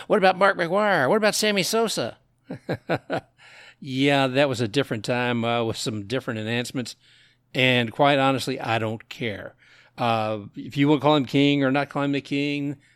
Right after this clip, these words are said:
that's your business. Keep it to yourself. Because what I want to do is honor this young man,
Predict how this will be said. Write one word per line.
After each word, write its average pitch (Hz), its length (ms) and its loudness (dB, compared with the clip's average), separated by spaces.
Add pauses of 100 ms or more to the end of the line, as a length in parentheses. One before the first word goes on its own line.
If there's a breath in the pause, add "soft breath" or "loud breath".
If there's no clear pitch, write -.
(180 soft breath)
that's 131 480 -2
your 120 260 -2
business. 104 960 -6
Keep 165 220 -2
it 117 120 -4
to 131 80 -4
yourself. 110 540 -4 (220 soft breath)
Because 117 260 -4
what 131 160 0
I 160 100 4
want 156 140 2
to 131 60 0
do 131 220 2
is 117 160 0
honor 151 280 2
this 120 220 -4
young 110 200 -4
man, 107 220 -4